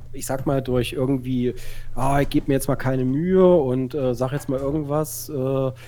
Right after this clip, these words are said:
dass man das echt einfach mal falsch verstehen kann und dass dann auch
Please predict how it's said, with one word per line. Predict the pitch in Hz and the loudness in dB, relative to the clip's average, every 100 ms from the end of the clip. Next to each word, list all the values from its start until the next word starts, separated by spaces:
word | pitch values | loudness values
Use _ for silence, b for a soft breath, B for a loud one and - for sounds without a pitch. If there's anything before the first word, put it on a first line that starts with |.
| B B - - - | B B -16 -14 -12
dass | - 117 - | -8 -8 -6
man | 113 | -8
das | 107 120 - | -6 -8 -6
echt | 120 - 107 | -8 -8 -8
einfach | 113 107 | -6 -4
mal | 120 107 | -4 -6
falsch | - 113 | -10 -10
verstehen | 127 165 156 | -8 -4 -4
kann | 156 156 | -4 -4
und | 120 | -4
dass | 127 | -4
dann | 135 127 | -6 -4
auch | 107 - | -4 -4